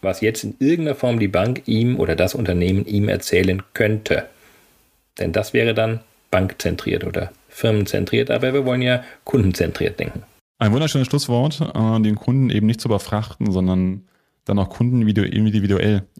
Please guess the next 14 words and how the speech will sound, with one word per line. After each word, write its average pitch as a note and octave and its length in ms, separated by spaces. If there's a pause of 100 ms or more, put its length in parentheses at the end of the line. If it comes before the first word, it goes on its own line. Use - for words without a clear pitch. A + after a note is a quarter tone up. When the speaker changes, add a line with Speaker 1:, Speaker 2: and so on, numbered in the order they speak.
Speaker 2:
eben G2 180
die G2 120
U G2 60
S G2 80
Ps F#2 180
auszuspielen. B2 760 (520)
Haben A#2+ 160
Sie D3 80
noch D#3+ 100
eine C3 220
zentrale B2 420
Botschaft, A2+ 420
Herr G2 80
Peter, F#2+ 360